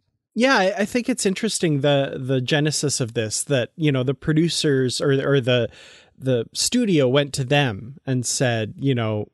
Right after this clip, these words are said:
"We're looking for an idea for how to bring younger audiences into Star Trek." And I, I love this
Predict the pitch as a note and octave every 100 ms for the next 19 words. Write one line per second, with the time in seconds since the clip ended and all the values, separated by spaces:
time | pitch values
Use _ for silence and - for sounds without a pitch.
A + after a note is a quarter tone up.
0 | _ D#3+ D3 C3+ C#3+ - C#3 B2+ - C#3
1 | C3 B2 A#2 A#2+ A2+ B2+ B2 A2+ A2+ -
2 | A#2+ G#2+ B2 A#2+ A#2 B2+ A#2+ A#2 A#2+ A#2
3 | A#2 A2+ A#2 A#2 A2 A2+ G#2 A2 A2 -
4 | - A2 B2 - A2+ G#2+ A2+ G#2 - -
5 | - - - - - G3 F#3+ F3+ G3 E3+
6 | C#3+ B2+ - - -